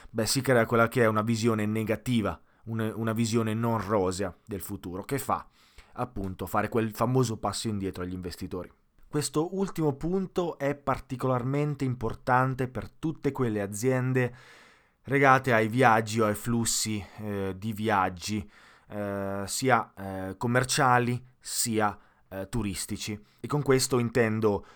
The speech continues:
compagnie aeree, società di trasporto, eh, tour operator e catene amber-, alberghiere. Infatti tutto quello che è il settore alberghiero e turistico cade, perde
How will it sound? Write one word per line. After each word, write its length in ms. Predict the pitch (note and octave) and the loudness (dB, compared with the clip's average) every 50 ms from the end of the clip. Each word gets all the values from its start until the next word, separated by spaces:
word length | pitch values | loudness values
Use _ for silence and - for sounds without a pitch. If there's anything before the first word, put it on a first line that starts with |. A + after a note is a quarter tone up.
| _ _ | _ _
compagnie 500 | - A#2 A2 - A2 A2 A2+ A2+ A2 G#2 | -8 -6 -4 -2 -2 0 0 0 -2 0
aeree, 560 | G2 G2+ A#2 C3+ C#3+ D3 C#3+ C#3+ C#3+ C#3 C#3 - - - - _ _ - - | 0 2 4 4 6 6 6 4 2 0 -2 -8 -18 -20 -20 _ _ -20 -20
società 480 | - - - B2 B2 B2 - C#3 A#2 G2+ | -14 -10 -6 -4 -2 2 4 4 4 4
di 120 | G2 G#2+ | 4 -2
trasporto, 880 | G2+ - F#2 - - - C3+ C3+ B2+ B2 A#2+ - - C3+ B2+ B2 C3 - - _ _ _ - | -2 -2 -2 -4 0 2 4 6 6 4 2 0 0 0 0 0 -4 -8 -18 _ _ _ -14
eh, 460 | - G#2+ G#2 G#2 G#2 G2+ G2+ G2+ G2+ _ | -8 -4 -4 -2 -2 -2 -4 -4 -6 _
tour 380 | - D3 D3 C#3+ C#3 B2+ C3+ - | -2 2 4 4 4 2 0 -4
operator 760 | - A#2 A2+ A#2+ A2+ A#2 B2+ C3 B2+ C3 C3+ B2 B2 A#2+ A#2+ - | -6 -4 -2 0 2 2 2 2 2 2 2 2 2 0 -2 -4
e 200 | - B2+ B2 - | -4 -4 -4 -2
catene 640 | - C#3 B2 B2 B2+ A2+ G#2 G#2 G#2+ G2+ G#2 - _ _ _ - - | -2 -2 0 0 0 0 2 0 0 -2 -4 -6 _ _ _ -12 -8
amber-, 480 | G#2 G#2+ G#2+ G#2+ G2+ G#2 G2 F#2+ F#2 | -4 -4 -2 -2 -2 -2 -4 -4 -6
alberghiere. 720 | F#2+ G2 G2 F#2 G2+ F#2+ F#2 F2+ F#2+ F2+ F2+ F2+ F#2 F2+ - _ _ _ | -6 -6 -6 -4 -6 -6 -6 -6 -4 -4 -4 -4 -6 -6 -10 _ _ _
Infatti 320 | - C3 - D#3+ D#3+ - B2+ | -8 -2 -2 0 0 0 -2
tutto 240 | - F#3 - F3 - | -2 0 0 0 2
quello 240 | - E3+ D3+ C3+ | 2 4 4 2
che 140 | B2+ - C#3 | 2 2 0
è 20 | B2+ | 0
il 120 | B2 A2 | 0 -2
settore 580 | - - - - D3 C#3+ C#3 C3 B2 A#2+ A#2 - - _ - - _ | -4 -8 -4 2 2 4 4 4 2 0 0 -4 -14 _ -20 -16 _
alberghiero 760 | - G#2+ A#2 A#2+ A2+ G#2+ A#2+ A2+ A2 A2 B2+ D3 D3 C3+ A#2 | -6 -2 -2 -2 0 0 0 0 0 0 2 4 4 6 4
e 60 | A2+ A2+ | 4 0
turistico 760 | - A#2+ B2 C3 C3 B2+ - - C3 B2+ C3 C#3 C3+ B2+ - - - _ _ _ _ | 0 0 0 0 0 -2 -4 -4 -4 -2 -2 -2 -2 -2 -6 -14 -20 _ _ _ _
cade, 500 | - - C3+ A#2+ A2+ A2 G#2 A2+ A#2 A#2 - _ _ _ - _ - | 2 4 6 6 6 6 4 0 -2 -4 -8 _ _ _ -20 _ 0
perde 680 | - C#3+ C#3 C3 B2+ B2 B2 C3 C3+ C3 - - | 2 4 6 4 4 2 2 0 0 -2 -6 -14